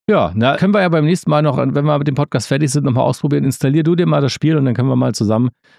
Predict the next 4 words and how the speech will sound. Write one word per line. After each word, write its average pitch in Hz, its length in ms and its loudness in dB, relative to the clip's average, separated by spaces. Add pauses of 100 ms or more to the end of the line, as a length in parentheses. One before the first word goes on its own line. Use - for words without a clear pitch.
(100)
ein 127 260 2
Ründchen 151 520 2
daddeln. 123 540 2
So, 110 800 2